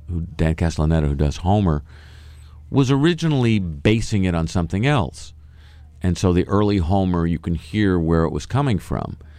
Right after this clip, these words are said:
Now, Homer is indefinably and unutterably Homer.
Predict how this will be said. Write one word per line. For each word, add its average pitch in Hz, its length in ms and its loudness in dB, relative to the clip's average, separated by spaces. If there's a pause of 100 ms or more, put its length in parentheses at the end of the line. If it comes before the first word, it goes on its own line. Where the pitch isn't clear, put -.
(440)
Now, 92 760 2
Homer 95 400 2
is 80 480 -4 (720)
indefinably 82 880 2
and 80 260 0 (420)
unutterably 80 680 0
Homer. 123 460 0